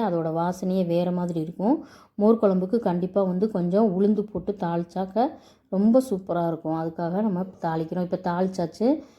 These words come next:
இப்போ கொஞ்சம் பெருங்காயம் போட்டுக்கலாம். பெருங்காயம் கட்டியா இருந்தாலும் கொஞ்சம் அதிகமா போட்டாலே நல்லா தான் இருக்கும். பெருங்காய வாசனையும் அதிகமா இருந்தா இந்த மோர் குழம்பு சூப்பரா இருக்கும். இப்போ நல்லா க-, பெருங்காயம் நல்லா கரைஞ்ச பின்னாடி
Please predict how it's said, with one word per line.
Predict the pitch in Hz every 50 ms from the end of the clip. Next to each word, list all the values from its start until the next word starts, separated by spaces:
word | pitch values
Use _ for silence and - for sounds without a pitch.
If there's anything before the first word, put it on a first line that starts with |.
| _ _ -
இப்போ | 226 226 247
கொஞ்சம் | 233 220 202 202 214 208 -
பெருங்காயம் | 190 190 196 202 202 196 190 180 170
போட்டுக்கலாம். | 170 160 170 165 185 214 233 226
பெருங்காயம் | - 202 208 214 226 226 214 208 190 196
கட்டியா | 185 175 190 - 202 202
இருந்தாலும் | 185 180 190 202 220 220
கொஞ்சம் | 196 185 185 170 165
அதிகமா | 175 185 190 190 190
போட்டாலே | 185 190 180 175 - 170 175 190
நல்லா | 185 170 160 165 170 170
தான் | 165 180 175 165
இருக்கும். | 165 - - 190 220 277 302 - - - - _ _ _ -
பெருங்காய | 220 214 220 226 226 214 208 202 185
வாசனையும் | 180 180 175 175 - 180 180 196 202 185 165
அதிகமா | 160 180 175 185 190 185 180 170
இருந்தா | 165 165 165 165 160 190 240
இந்த | 254 214 170
மோர் | 170 170 175 170 -
குழம்பு | 156 156 156 160 175
சூப்பரா | - - 180 170 - - 160 160
இருக்கும். | 156 151 - - 170 185 233 294 320 - - - - _ _ _ _ _ _
இப்போ | 220 214 196 - 208
நல்லா | 202 196 196 214
க-, | 202 - 190 185 190
பெருங்காயம் | 202 208 214 220 214 208 202 196 190 185
நல்லா | 180 180 185 185
கரைஞ்ச | - 185 180 190 190 190
பின்னாடி | 185 185 170 175 180